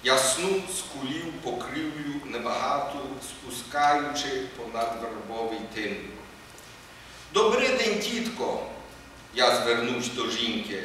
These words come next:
що березові підкладала в піч. Пашіли з комина підсмаглі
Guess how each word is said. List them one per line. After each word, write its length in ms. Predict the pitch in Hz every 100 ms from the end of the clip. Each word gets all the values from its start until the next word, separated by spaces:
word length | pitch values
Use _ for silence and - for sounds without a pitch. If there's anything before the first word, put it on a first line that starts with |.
| - - - - - -
що 100 | -
березові 680 | 107 113 110 107 120 120 117 110
підкладала 760 | 113 107 110 110 131 113 113 -
в 240 | - - -
піч. 440 | 104 - - - - - - - -
Пашіли 880 | - - - - 165 156 139 135 131 -
з 200 | - -
комина 680 | 135 135 131 117 113 113 -
підсмаглі 760 | 117 101 - 117 117 113 110